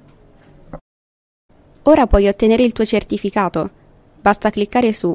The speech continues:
Anteprima e poi su Ottieni certificato. Attenzione, l'anteprima non è il vero certificato, è solo una bozza per verificare i dati.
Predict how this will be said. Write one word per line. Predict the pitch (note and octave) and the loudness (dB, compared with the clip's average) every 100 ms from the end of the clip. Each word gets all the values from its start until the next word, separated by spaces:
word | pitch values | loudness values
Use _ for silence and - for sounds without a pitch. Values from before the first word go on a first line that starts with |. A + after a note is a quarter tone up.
| - | -2
Anteprima | A3+ A3 G#3 F3+ D#3+ - - _ - | 0 0 0 -2 -2 -4 -8 _ -6
e | G#3 | -2
poi | G#3 G#3+ | 0 0
su | - E3 - _ | -2 -4 -6 _
Ottieni | G#3+ - B3 C4+ | -6 0 2 2
certificato. | - - F#3+ F3 - - - - _ _ _ | 0 -4 -6 -6 -6 -6 -10 -14 _ _ _
Attenzione, | - - G3+ G3+ F#3+ F3+ F3+ - _ - | -8 0 0 2 0 0 0 -6 _ -2
l'anteprima | G3+ G#3 G#3+ G3+ F3 E3+ - | 0 2 0 0 0 0 -4
non | - A3 A#3 | -2 2 2
è | |
il | G3 | 2
vero | F3+ F3+ | 2 0
certificato, | F3+ F#3 F#3+ F#3 F#3 E3 E3 F3+ - _ - | 0 -4 -4 -6 -4 -4 -4 -10 -12 _ -8
è | G3+ | -6
solo | - F#3+ | -2 0
una | F#3+ F3+ | 2 2
bozza | F3+ - A3+ | 0 0 -2
per | F#3+ F3+ | 0 -2
verificare | F3+ F#3 F3+ F#3 F3 | -2 -4 -4 -2 -2
i | |
dati. | D#3 D3+ E3+ | -2 -4 -8